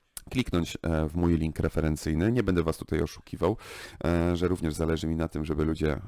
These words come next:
e, zobaczyli, e, jaka Eneba tak naprawdę jest, bo jest to portal, e, jeden z najlepszych na rynku. Wydaje mi się, że aktualnie nie ma nic lepszego do, e, internet do zaproponowania, jeżeli chodzi o tańsze gry.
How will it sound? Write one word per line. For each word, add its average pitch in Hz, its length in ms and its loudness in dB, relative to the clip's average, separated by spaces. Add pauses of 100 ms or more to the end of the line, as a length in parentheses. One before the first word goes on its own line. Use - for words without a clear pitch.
(100)
e, 73 380 0
zobaczyli, 82 600 0 (180)
e, 73 280 0
jaka 90 560 2
Eneba 82 340 2
tak 87 180 -4
naprawdę 82 440 0
jest, 90 260 2
bo 82 140 2
jest 80 240 0
to 80 100 2
portal, 87 500 2 (460)
e, 90 200 4
jeden 123 340 6
z 104 380 4
najlepszych 104 540 4
na 87 100 2
rynku. 76 400 -2 (280)
Wydaje 87 340 2
mi 82 80 -2
się, 92 120 -4
że 85 320 2
aktualnie 90 560 2
nie 92 140 0
ma 87 120 2
nic 90 300 -4
lepszego 80 460 0
do, 76 340 2 (240)
e, 78 1120 0
internet 90 460 2
do 92 140 2
zaproponowania, 80 760 0
jeżeli 78 340 0
chodzi 80 280 -2
o 78 100 2
tańsze 82 420 0
gry. 80 220 0